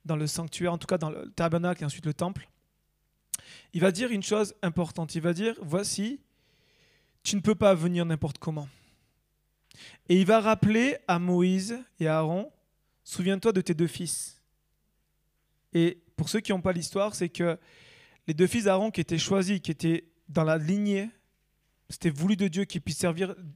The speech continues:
l'Éternel, qu'est-ce qui s'est passé ? Ils sont arrivés avec négligence. Ils sont arrivés à l'église en légèreté, et puis dire, « Voilà, j'arrive devant Dieu, puis je vais servir Dieu avec légèreté. »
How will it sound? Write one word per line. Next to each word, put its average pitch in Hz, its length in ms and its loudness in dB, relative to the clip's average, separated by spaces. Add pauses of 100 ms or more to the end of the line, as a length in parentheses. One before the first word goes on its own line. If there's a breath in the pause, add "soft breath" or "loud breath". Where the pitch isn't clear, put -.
(120)
l'Éternel, 170 340 -2
qu'est-ce 208 140 -8
qui - 100 -10
s'est 180 100 -2
passé ? 165 380 -4 (460 loud breath)
Ils 175 80 -2
sont 254 120 0
arrivés 220 280 2
avec 208 140 0
négligence. 165 640 -4 (420 soft breath)
Ils 151 80 -2
sont 254 120 4
arrivés 247 220 4
à 214 40 6
l'église 196 340 4
en 208 60 2
légèreté, 180 460 0
et 233 40 0
puis 185 160 0
dire, « 165 200 -2
Voilà, 208 260 0
j'arrive 180 240 0
devant 160 260 0
Dieu, 190 140 -2
puis 190 120 -8
je 165 60 -4
vais 165 60 -4
servir 160 260 -4
Dieu 165 140 0
avec 175 100 2
légèreté. » 156 440 -4